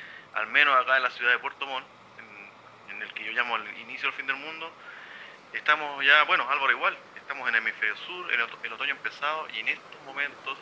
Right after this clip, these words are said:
hay unos truenos y rela-, y relámpagos que anuncian una tormenta eléctrica, que anuncian la lluvia, que anuncian el otoño. Eh, pero no puedo dejar de mencionar, eh, es, es, eso que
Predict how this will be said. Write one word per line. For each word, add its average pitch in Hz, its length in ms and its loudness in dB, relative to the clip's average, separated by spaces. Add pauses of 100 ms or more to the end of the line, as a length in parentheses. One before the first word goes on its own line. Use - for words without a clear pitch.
hay 117 420 0 (640)
unos 113 280 -12
truenos 117 460 -4 (640)
y 104 60 -12
rela-, 107 340 2
y - 120 -2
relámpagos 123 680 2 (720)
que - 80 6
anuncian 123 480 4
una 117 140 2
tormenta 117 420 -2
eléctrica, 120 580 0
que 110 80 2
anuncian 113 460 -2
la 104 100 0
lluvia, 113 560 0
que 107 80 4
anuncian 110 400 -2
el 104 120 -2
otoño. 196 380 -10 (520)
Eh, 104 680 6
pero 123 320 4
no 113 120 -6
puedo 151 480 -4
dejar 139 240 -2
de 139 60 -2
mencionar, 135 480 2
eh, - 380 -4 (160)
es, - 300 -8
es, - 260 -4
eso - 180 -4
que 120 140 -2